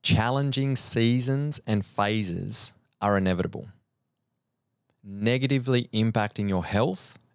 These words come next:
and relationships is not inevitable. It's optional. It's not easy, but it's simple. Make wise choices that align with your seasons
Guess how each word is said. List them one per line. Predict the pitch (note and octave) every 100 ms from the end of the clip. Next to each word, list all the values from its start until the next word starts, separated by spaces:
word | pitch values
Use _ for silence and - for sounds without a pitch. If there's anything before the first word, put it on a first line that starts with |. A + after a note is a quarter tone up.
| _
and | G2+
relationships | G2+ F#2+ G2 - F#2+ G2 G2 -
is | G#2 F#2+
not | F#2+ G2 F#2+
inevitable. | F#2+ F#2 F2 F2+ - - - _ _ _ _ _
It's | G#2+ G2+ - -
optional. | F#2+ - G2 F2 F#2+ _ _ _ _ _ _ _ _ _ _ _ _
It's | - -
not | B2 A#2+
easy, | C3 F3+ C#3+ G2+ G#2 C3+ _ _ _ _ _ _ _ -
but | G2+
it's | F#2+ -
simple. | - G2 F2 E2 - _ _ _ _ _ _ _ _ _ _ _
Make | G2 A2 A#2
wise | G2 F#2 G#2 A2 A#2 A#2+ A#2
choices | - - A#2+ A2+ - F#2
that | E2 G2
align | F#2 F#2 F#2 G#2 G#2+ F#2 F#2 F2+
with | F#2+
your | - F2+
seasons | - - G2+ G#2 G#2+ G#2 G#2+ G#2+ -